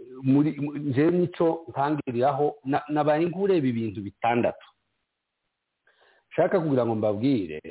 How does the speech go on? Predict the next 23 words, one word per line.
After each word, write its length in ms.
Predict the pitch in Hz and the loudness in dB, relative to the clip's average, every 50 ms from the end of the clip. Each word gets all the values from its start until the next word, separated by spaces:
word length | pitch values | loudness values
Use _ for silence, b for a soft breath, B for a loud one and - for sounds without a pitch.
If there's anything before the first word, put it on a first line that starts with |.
| 98 - _ _ | -18 -18 _ _
uyu 180 | 101 101 104 107 | -10 -8 -6 -4
munsi 800 | 117 123 131 127 120 101 87 - _ 98 92 92 90 90 87 87 - _ _ _ _ _ _ _ _ _ _ _ _ | -4 -2 -2 -2 -2 -4 -6 -12 _ -12 -10 -10 -8 -10 -12 -14 -18 _ _ _ _ _ _ _ _ _ _ _ _
bi-, 300 | 113 110 107 107 - - | -16 -12 -12 -10 -12 -12
bi-, 320 | - 107 101 101 104 - | -12 -6 -4 -2 -2 -4
bi-, 220 | - 107 113 113 110 | -6 -10 -14 -14 -12
bifite, 800 | 110 107 101 92 - - 123 117 - - - 127 123 - - - _ _ - | -8 -6 -6 -6 -4 -4 -4 -4 -2 0 2 2 2 0 -6 -16 _ _ -8
bifitwe 440 | 107 95 - - - _ - - 131 | -6 -6 -6 -12 -20 _ -2 -2 2
n'uriya 340 | 120 123 123 107 85 80 73 | 2 2 2 2 2 0 0
mugabo 360 | 73 76 71 85 78 87 104 107 | -2 -4 -2 -2 0 2 4 4
wanyu. 500 | 90 73 - 60 64 64 65 78 98 - _ _ _ _ _ _ - | 4 2 0 -4 -8 -10 -10 -10 -12 -12 _ _ _ _ _ _ -12
Gusa 180 | 104 - - 185 | -6 -2 0 2
ari 240 | 180 190 175 151 - - | 2 2 0 0 -2 -2
ikibi, 680 | - 143 - - - 214 233 196 123 107 117 120 - - _ _ - - - | -4 -4 -4 -2 -2 0 0 2 2 2 0 0 -2 -6 _ _ -14 -4 0
ab'iwacu 440 | 123 135 151 151 151 147 - - - | 2 4 4 4 4 4 2 0 -2
niko 220 | 147 147 - 151 139 | -2 -2 0 2 2
bavuze 320 | 139 131 110 101 98 101 | 2 2 2 0 -2 -2
ngo 160 | 95 95 95 | -2 -2 -4
cobaye 600 | - - - 117 107 101 104 - - 104 104 117 | -6 -4 -2 0 0 0 0 0 0 0 0 0
ica 200 | 117 - - - | -2 -4 -8 -8
ahandi. 560 | 127 - - 135 123 113 92 78 71 - - - _ _ _ _ _ _ _ _ _ _ _ _ _ _ _ _ _ _ _ _ _ _ _ _ _ _ _ - | -8 -4 -2 0 0 2 0 -2 -4 -8 -12 -18 _ _ _ _ _ _ _ _ _ _ _ _ _ _ _ _ _ _ _ _ _ _ _ _ _ _ _ -4
Ugaseka 580 | 120 113 127 - - - 120 - - - 120 | 0 0 0 0 0 -4 -6 -6 -2 -2 -2
mu 160 | 107 104 107 107 | -2 0 0 0
bandi. 380 | 117 120 107 90 80 76 73 | 2 2 2 0 -4 -8 -12